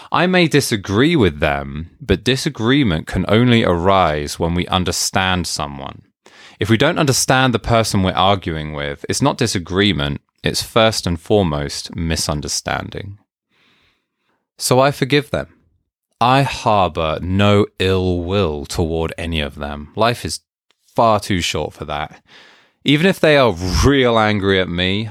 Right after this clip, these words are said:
I don't resent any of them for it. Now I know what you're thinking. Maybe they don't want my forgiveness. How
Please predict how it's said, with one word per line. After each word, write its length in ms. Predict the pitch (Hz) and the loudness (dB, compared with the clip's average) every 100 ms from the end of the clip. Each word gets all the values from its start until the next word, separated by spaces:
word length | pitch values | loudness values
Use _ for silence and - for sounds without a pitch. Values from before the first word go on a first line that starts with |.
| - | -4
I 120 | 107 | 0
don't 180 | 156 131 | 0 0
resent 400 | 110 90 98 73 | -2 0 0 0
any 200 | 104 101 | -2 -2
of 160 | 82 | -4
them 160 | 76 73 | -6 -12
for 340 | - - - | -12 -12 -10
it. 140 | - - - _ _ _ _ _ _ _ _ _ _ - | -12 -16 -20 _ _ _ _ _ _ _ _ _ _ -2
Now 160 | 104 139 | 2 4
I 100 | 190 | 6
know 140 | 175 | 6
what 80 | 143 | 4
you're 100 | 107 | 2
thinking. 460 | 92 78 - - - _ _ _ _ - | 0 -6 -10 -20 -20 _ _ _ _ -10
Maybe 480 | 98 135 175 160 | 0 2 4 4
they 260 | 143 120 123 | 4 4 4
don't 240 | 123 127 | 4 0
want 260 | 92 113 170 | -4 -6 -4
my 180 | 92 76 | -6 -8
forgiveness. 840 | - 76 78 71 - - - - - _ _ - | -8 -10 -8 -8 -12 -14 -14 -14 -18 _ _ -12
How 460 | - 180 202 190 | -2 2 2 0